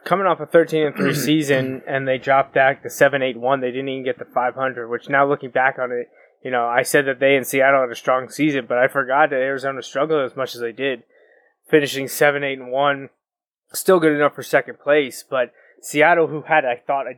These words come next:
Speaker 1: down year for them after
Speaker 2: Right.
Speaker 1: the last few years, uh, ten five and one, e-, won that division by three games.
Speaker 2: Yeah. Wasn't even really close, you know, and they were, yeah, they, they weren't the same Seattle team that we've seen the last few years,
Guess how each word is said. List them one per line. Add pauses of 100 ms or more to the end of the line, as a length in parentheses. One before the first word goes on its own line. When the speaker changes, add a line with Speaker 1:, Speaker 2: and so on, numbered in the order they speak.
(100)
Speaker 1:
down
year
for
them (340)
after
Speaker 2:
Right.
Speaker 1:
the
last
few
years, (360)
uh,
ten
five
and
one, (600)
e-,
won
that
division
by
three
games.
Speaker 2:
Yeah. (640)
Wasn't
even
really
close, (540)
you
know, (320)
and (460)
they
were, (1500)
yeah,
they,
they
weren't
the
same
Seattle
team
that
we've
seen
the
last
few
years,